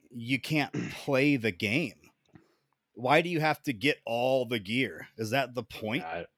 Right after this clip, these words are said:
Speaker 1: of the game, to get
Speaker 2: Right.
Speaker 1: all, like, I just played it,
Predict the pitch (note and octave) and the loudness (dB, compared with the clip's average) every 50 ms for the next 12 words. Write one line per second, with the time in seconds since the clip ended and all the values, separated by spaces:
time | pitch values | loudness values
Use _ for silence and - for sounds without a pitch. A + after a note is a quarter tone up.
0 | _ - B2+ B2+ A#2+ A#2+ B2 G#2+ A#2 A2+ A#2 C#3 F#3+ G3+ D3+ - - A2+ F2 E2 | _ -2 -2 -2 0 -2 -2 0 0 0 0 0 0 -2 -2 -4 -4 -4 -2 0
1 | A#2+ - - G2+ G#2 A2 A2+ A#2 B2 B2+ B2+ B2 B2 A#2 - _ _ _ _ _ | 0 0 -2 -2 -2 0 0 2 2 2 0 0 -2 -4 -6 _ _ _ _ _
2 | _ _ _ _ _ _ _ - C#3+ C#3+ A#2+ C#3+ C#3 D3+ D#3+ D3 D#3+ C#3+ - - | _ _ _ _ _ _ _ -2 0 0 2 4 6 6 6 4 2 -2 -4 -4
3 | - C3 D3 F3 F3+ D3 C3 B2+ - | -2 0 2 2 4 4 2 2 0